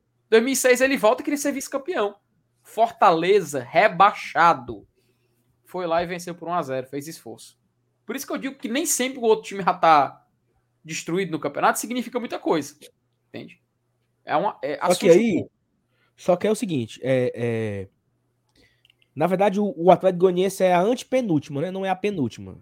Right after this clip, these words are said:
Speaker 2: É a
Speaker 1: Isso,
Speaker 2: trigésima,
Speaker 1: antepenúltima.
Speaker 2: trigésima quinta rodada.
Speaker 1: Sexta.
Speaker 2: Sexta.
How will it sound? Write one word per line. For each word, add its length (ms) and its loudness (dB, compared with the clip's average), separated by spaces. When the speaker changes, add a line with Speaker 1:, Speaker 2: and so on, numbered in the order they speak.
Speaker 2:
É 140 -6
a 60 -2
Speaker 1:
Isso, 80 -14
Speaker 2:
trigésima, 480 4
Speaker 1:
antepenúltima. 380 -10
Speaker 2:
trigésima 1000 2
quinta 280 -2
rodada. 320 0
Speaker 1:
Sexta. 360 -8
Speaker 2:
Sexta. 460 -2